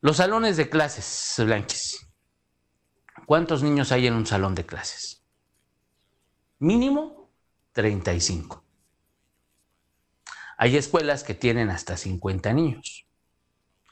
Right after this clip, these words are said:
Y los salones de clases, pues, no son bodegas, ¿verdad? Los niños están en mesabancos de dos. La distancia entre un mesabanco y otro son cincuenta centímetros.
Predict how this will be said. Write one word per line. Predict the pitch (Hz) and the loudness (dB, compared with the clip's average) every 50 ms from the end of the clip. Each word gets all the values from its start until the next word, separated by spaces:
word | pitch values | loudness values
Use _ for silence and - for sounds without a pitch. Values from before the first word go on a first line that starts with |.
| _ - - - - - _ _ _ | _ -20 -20 -20 -20 -20 _ _ _
Y | - 107 | -2 0
los | 107 107 98 92 - | 2 2 2 0 0
salones | 95 95 104 117 127 131 123 | 2 2 2 2 2 2 2
de | 120 110 | 2 0
clases, | 87 110 110 110 104 151 131 - | 0 0 0 0 2 0 -2 -2
pues, | - 92 90 85 | -4 -6 -6 -4
no | 95 92 95 | -2 -2 -2
son | 95 - 107 110 117 | 0 0 2 2 2
bodegas, | 120 113 98 107 110 101 87 82 82 | 2 0 0 0 0 -2 -2 -4 -6
¿verdad? | 85 - 82 90 90 - _ _ _ _ _ _ _ _ _ _ _ _ _ _ _ _ _ _ _ _ _ _ _ _ _ _ _ _ _ _ _ | -8 -8 -8 -8 -10 -10 _ _ _ _ _ _ _ _ _ _ _ _ _ _ _ _ _ _ _ _ _ _ _ _ _ _ _ _ _ _ _
Los | - 104 101 98 104 | -2 0 0 2 2
niños | 120 123 123 131 143 120 | 2 2 2 2 2 0
están | 107 90 - 120 117 127 | 0 0 0 0 2 2
en | 123 104 | 0 0
mesabancos | 92 87 - 90 87 98 101 104 101 123 110 101 | 0 -2 -2 0 0 0 0 0 0 0 0 2
de | 110 107 | 2 2
dos. | 127 156 156 - - - - - - _ _ _ _ _ _ _ _ _ _ _ _ _ _ _ - - _ | 2 0 0 -4 -10 -12 -14 -16 -18 _ _ _ _ _ _ _ _ _ _ _ _ _ _ _ -20 -16 _
La | - 110 107 | 0 2 2
distancia | 104 107 104 - - 135 131 127 - - 107 | 2 2 2 0 0 0 0 -2 -4 -4 -4
entre | 101 - 107 | -2 0 0
un | 120 123 | 2 2
mesabanco | 123 117 - - 95 95 113 113 110 - 113 | 2 2 2 2 2 2 2 0 0 0 0
y | 110 117 | 2 2
otro | 127 127 131 - 127 160 190 - - _ _ _ | 0 0 0 0 0 0 -2 -4 -12 _ _ _
son | - - 123 110 104 | -10 -6 -4 -4 -2
cincuenta | - 113 101 - 110 107 101 107 92 | -2 -2 0 0 0 0 0 -2 -4
centímetros. | - 110 101 98 135 135 131 110 - - - - - - _ | -2 -4 -4 -2 -2 -2 -2 -2 -4 -6 -12 -14 -16 -18 _